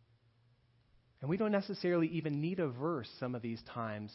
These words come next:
to know whether it's loving or not. Going back, let me, let me just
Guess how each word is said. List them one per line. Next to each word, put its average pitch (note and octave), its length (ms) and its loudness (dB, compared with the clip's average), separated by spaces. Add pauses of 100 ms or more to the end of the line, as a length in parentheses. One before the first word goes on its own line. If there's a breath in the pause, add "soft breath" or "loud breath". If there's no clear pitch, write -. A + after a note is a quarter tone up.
(100)
to C#3 80 -2
know C3 340 2
whether B2 320 0
it's B2 160 -8
loving G#2+ 460 -4 (280 soft breath)
or C3 140 -4
not. A#2 340 -4 (1300)
Going D#3 140 2
back, D#3+ 160 6
let E3+ 100 4
me, F#3+ 100 4
let F#3+ 80 4
me A3 80 6
just G3 140 0